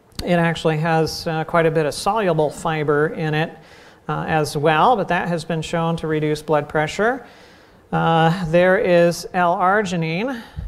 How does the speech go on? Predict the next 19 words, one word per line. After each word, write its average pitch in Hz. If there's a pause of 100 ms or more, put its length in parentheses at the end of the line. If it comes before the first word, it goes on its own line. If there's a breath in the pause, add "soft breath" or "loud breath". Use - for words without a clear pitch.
(120)
and 170
L-arginine 180 (540 loud breath)
is 175
an 175
amino 185
acid, 220 (720 soft breath)
and 185 (120)
that 196
amino 208
acid 196
is, 175
is 180
used 202
as 175
the 170
initial 180
product 190 (600 loud breath)
for 180 (160 loud breath)
the 165